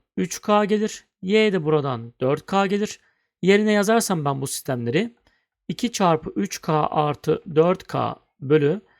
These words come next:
iki çarpı dört K eksi üç K'dan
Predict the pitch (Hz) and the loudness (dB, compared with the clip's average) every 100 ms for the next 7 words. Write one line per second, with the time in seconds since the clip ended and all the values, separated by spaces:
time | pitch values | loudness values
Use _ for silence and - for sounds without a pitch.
0 | _ _ _ - 156 - 254 - 175 147 | _ _ _ -10 -8 -6 -4 0 0 0
1 | 151 127 170 208 - - 151 143 - 143 | -4 0 0 0 -4 -4 -2 -2 -2 -4
2 | - - - 185 - - 123 113 165 214 | -4 -10 -8 -8 -6 -4 -2 0 -2 -4